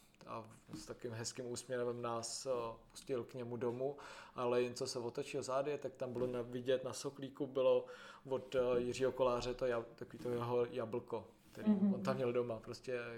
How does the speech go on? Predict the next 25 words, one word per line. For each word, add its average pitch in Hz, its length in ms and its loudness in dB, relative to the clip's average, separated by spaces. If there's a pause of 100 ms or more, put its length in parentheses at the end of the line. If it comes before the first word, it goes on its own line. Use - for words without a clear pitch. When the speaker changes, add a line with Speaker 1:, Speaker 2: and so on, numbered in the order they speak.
(100)
Speaker 1:
a 120 80 -12
to - 200 -6
Speaker 2:
Mhm. 196 100 6
Speaker 1:
as-, - 180 -6 (200)
nějak, 113 220 -6 (640)
a, 120 40 -8 (380)
a 120 40 -6
to 113 140 -8
si - 160 -10
člověk 120 260 0
řekne, 113 260 -8
„Aha, 123 340 -2
tak 120 220 -8
to 123 120 -4
jsme 147 200 -2
dobře,“ 110 380 -2
jako - 280 -16
to. 127 100 -2
Speaker 2:
Mhm. 139 540 2 (240)
Mhm. 196 300 6
Speaker 1:
<laughs> - 20 -2
O, - 20 6
Speaker 2:
Jo. 127 380 6
Speaker 1:
protože 131 300 2
když, 127 340 -2